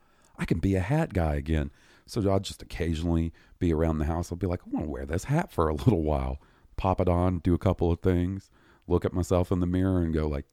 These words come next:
"You're, you're fucking ugly, but you can, you can wear a hat.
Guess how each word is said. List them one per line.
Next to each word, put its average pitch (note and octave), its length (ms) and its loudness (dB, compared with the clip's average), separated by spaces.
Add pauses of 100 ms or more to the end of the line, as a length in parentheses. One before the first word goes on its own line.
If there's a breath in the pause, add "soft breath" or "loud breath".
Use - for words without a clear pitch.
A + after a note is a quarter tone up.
"You're, C2+ 220 -14
you're F2 140 -4
fucking A#2 360 -2
ugly, F#2 300 0
but E2+ 200 -4
you A2 100 -8
can, D#3+ 180 -14
you G#3 140 -8
can A#3+ 320 -6
wear A3+ 180 0
a G3 60 4
hat. - 320 0